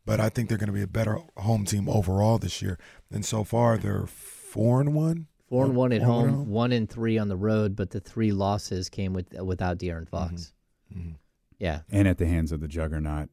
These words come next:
Speaker 3: uh, two of them were at the hands of the juggernaut Rockets.
Speaker 1: Hey, can't stop them. Just hope to contain them.
Speaker 3: That's all you
Speaker 2: Man,
Speaker 3: can
Speaker 2: that,
Speaker 3: do.
Speaker 2: that Draymond video clip is just gonna get played and played and played for the next day and a half.
Speaker 3: Yeah, James, he choked someone on the floor. That's not usual behavior.
Speaker 2: <laughs>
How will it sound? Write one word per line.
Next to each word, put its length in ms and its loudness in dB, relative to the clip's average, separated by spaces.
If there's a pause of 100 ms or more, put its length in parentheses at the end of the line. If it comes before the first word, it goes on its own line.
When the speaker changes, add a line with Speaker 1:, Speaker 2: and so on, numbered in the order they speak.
Speaker 3:
uh, 180 -12
two 200 -4
of 80 -6
them 140 -8
were 120 -8
at 120 -8
the 80 -12
hands 240 -6
of 60 -10
the 100 -10
juggernaut 520 -10
Rockets. 540 -10 (180)
Speaker 1:
Hey, 220 -12 (220)
can't 180 -12
stop 300 -10
them. 180 -16 (160)
Just 220 -18 (100)
hope 180 -12
to 80 -16
contain 300 -14
them. 120 -20 (180)
Speaker 3:
That's 100 -20
all 100 -10
you 60 -8
Speaker 2:
Man, 140 2
Speaker 3:
can 60 2
Speaker 2:
that, 120 0
Speaker 3:
do. 80 -12 (180)
Speaker 2:
that 200 0 (600)
Draymond 460 2
video 320 4
clip 260 -4
is 140 -4
just 200 -6
gonna 160 -4
get 180 -4
played 300 2
and 100 -2
played 240 2
and 100 -2
played 340 0
for 80 -10
the 100 -4
next 240 -6
day 200 2
and 100 2
a 40 0
half. 200 0 (480)
Speaker 3:
Yeah, 220 10
James, 380 4
he 100 4
choked 380 4
someone 420 6
on 160 6
the 80 4
floor. 460 6
That's 340 2
not 340 0
usual 400 2
behavior. 640 2
Speaker 2:
<laughs> 60 -20